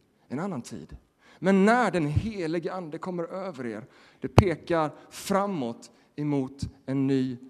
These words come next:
tid. Vad är det för tid som du och jag lever i? Vad kännetecknar vår tid? Ja, vi kan ju titta på massa saker på nyheterna och alla möjliga, liksom, och, och hitta, liksom,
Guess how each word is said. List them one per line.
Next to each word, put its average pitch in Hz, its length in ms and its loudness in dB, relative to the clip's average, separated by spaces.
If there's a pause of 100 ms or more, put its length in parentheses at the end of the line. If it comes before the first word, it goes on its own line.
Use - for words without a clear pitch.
(160)
tid. 151 520 -2 (1900)
Vad - 160 -10
är 208 180 -4
det 160 60 -8
för 156 120 -8
tid 127 580 -10 (500)
som 139 300 -4
du 147 400 -2 (340)
och 123 120 -2
jag 120 500 -2 (960)
lever 131 440 -2
i? 95 180 -8 (1400)
Vad 170 420 -6
kännetecknar 139 1040 -4
vår 139 280 -10
tid? 92 360 -14 (240)
Ja, 131 100 -4
vi 143 100 -4
kan 151 120 -2
ju 139 40 -2
titta 151 220 -2
på 139 80 -6
massa 156 280 -2
saker 147 260 -4
på 147 100 -4
nyheterna 147 640 -4
och 143 60 -8
alla 131 180 -8
möjliga, 147 300 0
liksom, 147 240 -4
och, 139 180 -4
och - 240 -6
hitta, 151 260 -4
liksom, 135 340 -4